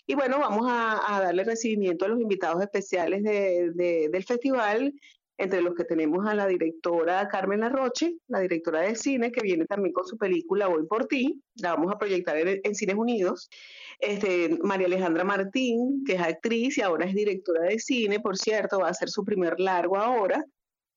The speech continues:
Eh, viene un mu-, sí, un muchacho de Mérida que se llama José Manuel Romero, que es un director de fotografía, a dar un taller muy interesante sobre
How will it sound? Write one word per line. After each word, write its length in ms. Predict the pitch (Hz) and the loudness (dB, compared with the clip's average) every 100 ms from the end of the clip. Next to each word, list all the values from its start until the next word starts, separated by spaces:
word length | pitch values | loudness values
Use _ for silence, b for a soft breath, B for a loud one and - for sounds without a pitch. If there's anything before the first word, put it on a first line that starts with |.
| _ | _
Eh, 360 | 208 202 190 185 | -2 0 0 0
viene 300 | 196 185 196 | 0 2 2
un 220 | 214 220 | 0 0
mu-, 280 | 220 214 202 - _ - | 0 -2 -4 -14 _ -14
sí, 280 | - 226 | -2 0
un 100 | 202 | 2
muchacho 420 | 190 185 214 208 233 | 2 2 0 0 0
de 80 | |
Mérida 420 | 214 202 190 208 226 | 2 2 2 2 2
que 120 | 226 | 0
se 100 | 208 | 0
llama 160 | 165 | 0
José 180 | 214 208 | 0 -2
Manuel 260 | 196 185 170 | 0 2 2
Romero, 440 | 185 202 190 208 | 0 2 0 0
que 180 | 202 170 | 0 0
es 80 | 175 | 0
un 320 | 185 190 190 | 0 0 0
director 440 | 196 185 170 175 165 | 2 0 0 -2 -2
de 100 | 180 | -2
fotografía, 640 | 214 202 202 202 202 196 | -2 0 0 0 0 2
a 40 | |
dar 100 | 185 | 2
un 100 | 175 | 0
taller 300 | 185 196 185 | 0 0 0
muy 200 | 190 202 | 0 0
interesante 640 | 208 220 202 202 170 165 196 | 0 0 -2 0 -2 -2 -2
sobre 460 | 226 208 185 170 | 0 2 2 0